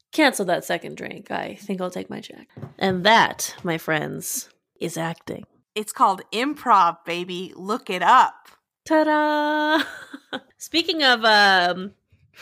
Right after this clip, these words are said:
Speaker 1: rough marriages,
Speaker 2: Mm-hmm.
Speaker 1: according to the insider dot com, a husband went on a two hundred and eighty mile walk to calm down after an argument with his wife,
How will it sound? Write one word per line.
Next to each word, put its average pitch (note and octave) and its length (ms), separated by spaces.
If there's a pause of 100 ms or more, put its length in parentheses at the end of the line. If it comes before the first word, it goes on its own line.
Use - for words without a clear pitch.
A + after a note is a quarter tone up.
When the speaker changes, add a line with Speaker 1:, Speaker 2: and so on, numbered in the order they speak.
(100)
Speaker 1:
rough B3+ 340
marriages, A3+ 840 (160)
Speaker 2:
Mm-hmm. A3+ 340 (400)
Speaker 1:
according C#4 480
to C4+ 100
the A3+ 240
insider B3+ 520
dot A3+ 280
com, G#3 640 (180)
a A3+ 120
husband D4 580
went B3+ 320
on C4 200
a G3+ 40
two D4+ 300
hundred D4 400
and A3+ 240
eighty B3+ 400
mile A3+ 480
walk F#3+ 560 (460)
to A3 120
calm A3+ 340
down G#3+ 320
after G3+ 300
an F#3+ 80
argument G#3+ 500
with G3+ 160
his F#3+ 220
wife, F3 520